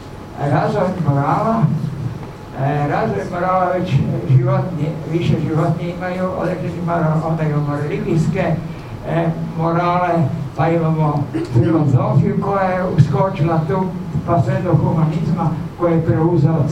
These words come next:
svih tih ponešto, a i od životinja čak. E, a onda malo sam detaljnije radio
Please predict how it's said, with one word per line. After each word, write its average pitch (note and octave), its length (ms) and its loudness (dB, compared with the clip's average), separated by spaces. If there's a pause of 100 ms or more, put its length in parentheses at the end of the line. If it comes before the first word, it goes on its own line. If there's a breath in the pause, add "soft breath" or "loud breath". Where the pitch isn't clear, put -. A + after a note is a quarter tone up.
svih G#3+ 220 4 (120)
tih F3 160 2 (540)
ponešto, D#3+ 500 0 (1000)
a F#3 140 0
i F3+ 100 2
od E3+ 220 2
životinja D3+ 540 2 (120)
čak. - 640 -4 (1600)
E, E3+ 340 2 (220)
a E3+ 180 0
onda - 300 0 (240)
malo G#3 280 2
sam - 300 2
detaljnije F#3+ 760 0 (400)
radio E3+ 580 2